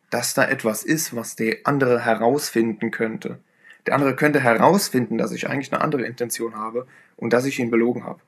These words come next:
Und das ist so unangenehm. Und dieses Gefühl blockiert. Das blockiert in so vieler Hinsicht. Und deshalb ist es so relevant, da einfach Klarheit zu schaffen und offen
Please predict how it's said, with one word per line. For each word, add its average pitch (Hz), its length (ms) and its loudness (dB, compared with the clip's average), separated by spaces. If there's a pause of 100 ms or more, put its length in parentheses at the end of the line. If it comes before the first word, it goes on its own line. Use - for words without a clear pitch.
(800)
Und 117 120 0
das 139 160 0
ist - 100 -6
so 151 140 4
unangenehm. 120 560 -2 (720)
Und 110 160 -6
dieses 160 260 2
Gefühl 135 480 0 (280)
blockiert. 120 640 0 (120)
Das - 160 -8
blockiert 165 400 0
in 123 80 -2
so 139 180 4
vieler 127 300 2
Hinsicht. 127 560 -4 (400)
Und 117 160 -2
deshalb 143 300 4
ist 131 100 -4
es 127 100 -6
so 123 120 -2
relevant, 117 520 0 (320)
da 123 220 6
einfach 123 320 -6
Klarheit 127 460 2
zu - 80 -8
schaffen 120 560 -4 (1080)
und 113 200 -4
offen 120 480 0